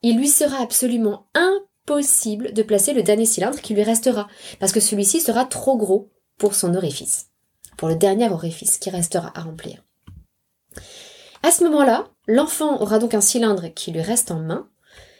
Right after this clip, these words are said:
et il sera obligé de se corriger pour réussir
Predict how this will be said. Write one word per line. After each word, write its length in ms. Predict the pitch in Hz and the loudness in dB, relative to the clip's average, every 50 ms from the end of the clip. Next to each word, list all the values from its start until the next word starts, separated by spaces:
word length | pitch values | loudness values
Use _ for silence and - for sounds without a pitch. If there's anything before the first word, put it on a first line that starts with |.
| _ _ _ _ _ _ _ _ _ _ _ _ _ | _ _ _ _ _ _ _ _ _ _ _ _ _
et 80 | 220 214 | 0 2
il 100 | 214 196 | 2 2
sera 300 | - 208 175 175 202 - | 2 0 -2 -4 -2 0
obligé 560 | - 220 208 214 202 202 175 175 170 170 - _ _ - | 0 0 4 4 2 4 4 2 0 -2 -4 _ _ -4
de 80 | 190 | 0
se 140 | 185 - 202 | 2 2 2
corriger 680 | 196 196 214 214 185 175 185 175 160 160 165 - - _ | 2 2 2 2 2 2 0 0 0 -2 -4 -6 -10 _
pour 180 | _ - 185 175 | _ -6 -6 -2
réussir 600 | 165 175 170 170 160 - - - 165 156 170 175 | 0 0 0 2 0 0 -2 -2 -4 -8 -10 -12